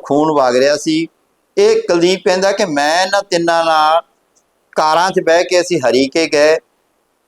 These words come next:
ਇਸੇ ਗਵਾਹ ਕੁਲਦੀਪ ਸਿੰਘ ਨੇ ਦੱਸਿਆ ਕਿ ਸਤਾਈ ਅਕਤੂਬਰ ਉੱਨੀ ਸੌ ਪਚਾਨਵੇਂ ਨੂੰ ਰਾਤ ਦੇ ਕਰੀਬ ਦਸ ਵਜੇ ਸੀ ਕਿ ਖਾਲੜੇ ਦੀ ਲਾਸ਼ ਨੂੰ ਪੁਲਿਸ ਅਫਸਰਾਂ ਨੇ ਪੁਲਿਸ ਜੀਪ ਵਿੱਚ ਲਿਜਾ ਕੇ ਹਰੀਕੇ ਨਹਿਰ ਵਿੱਚ ਸੁੱਟ ਦਿੱਤਾ।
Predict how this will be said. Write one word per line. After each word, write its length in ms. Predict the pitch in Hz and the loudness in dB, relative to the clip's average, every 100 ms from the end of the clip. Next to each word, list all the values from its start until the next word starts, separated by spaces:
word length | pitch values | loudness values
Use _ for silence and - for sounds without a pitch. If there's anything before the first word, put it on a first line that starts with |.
| _ _ - | _ _ -4
ਇਸੇ 340 | 175 180 233 208 | -2 0 0 2
ਗਵਾਹ 340 | 151 175 185 | 2 2 0
ਕੁਲਦੀਪ 400 | - 170 180 180 | 0 0 0 -2
ਸਿੰਘ 200 | 220 214 | -2 0
ਨੇ 100 | 214 | 0
ਦੱਸਿਆ 360 | 160 156 180 180 | -2 -2 -2 -2
ਕਿ 180 | 190 | -2
ਸਤਾਈ 480 | 190 - 165 170 185 | -4 -2 0 0 -2
ਅਕਤੂਬਰ 400 | 165 180 165 175 | -2 -2 0 0
ਉੱਨੀ 240 | 165 165 160 | 0 -2 -2
ਸੌ 200 | 175 170 | -2 -2
ਪਚਾਨਵੇਂ 680 | 156 151 147 147 156 160 | -4 -2 -2 -2 0 -2
ਨੂੰ 160 | 170 143 | -2 -2
ਰਾਤ 340 | 127 135 143 | 0 0 -2
ਦੇ 100 | 165 | -4
ਕਰੀਬ 280 | - 156 160 - | -2 -4 -4 -2
ਦਸ 220 | 123 127 165 | -2 0 0
ਵਜੇ 360 | 139 - 135 | -2 0 -2
ਸੀ 200 | 135 165 | -2 -4
ਕਿ 140 | - 170 | -4 -4
ਖਾਲੜੇ 480 | - 135 139 156 | -2 -2 0 0
ਦੀ 180 | 156 160 | -2 -2
ਲਾਸ਼ 380 | 147 135 131 151 | 0 0 0 -2
ਨੂੰ 160 | 151 156 | -4 -4
ਪੁਲਿਸ 360 | 165 165 - | -2 -2 -2
ਅਫਸਰਾਂ 440 | 147 - 156 147 147 | -2 -2 -2 0 0
ਨੇ 120 | 151 | -2
ਪੁਲਿਸ 400 | - 170 165 170 | -2 -2 -2 -6
ਜੀਪ 380 | 135 143 135 151 | -6 -6 -4 -2
ਵਿੱਚ 500 | 143 147 151 147 165 - - _ - | -2 0 0 0 0 -6 -20 _ -2
ਲਿਜਾ 440 | 180 135 139 143 147 | 0 2 2 0 0
ਕੇ 240 | 160 165 | 0 0
ਹਰੀਕੇ 840 | 123 123 139 151 151 - 156 156 151 | 0 0 2 0 -2 -4 0 0 0
ਨਹਿਰ 440 | 127 123 127 131 | 0 0 0 0
ਵਿੱਚ 240 | 131 135 | 0 -4
ਸੁੱਟ 420 | 139 - 147 - 127 | -14 -6 -4 -2 -4
ਦਿੱਤਾ। 520 | 101 - - - | -6 -10 -14 -20